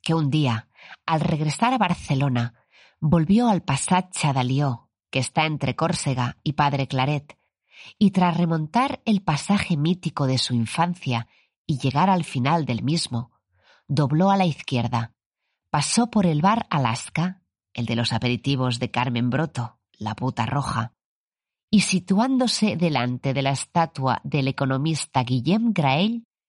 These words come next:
vio una perspectiva sorprendente. En primer plano, el cuervo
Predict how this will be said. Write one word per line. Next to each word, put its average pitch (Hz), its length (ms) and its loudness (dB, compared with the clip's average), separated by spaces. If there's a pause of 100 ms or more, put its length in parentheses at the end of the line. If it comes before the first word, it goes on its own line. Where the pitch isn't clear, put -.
(340)
vio 196 300 2
una 233 220 0
perspectiva 139 800 -2
sorprendente. 123 1120 0 (680)
En 117 140 -2
primer 123 340 0
plano, 185 460 0 (500)
el 156 220 0
cuervo 123 540 -2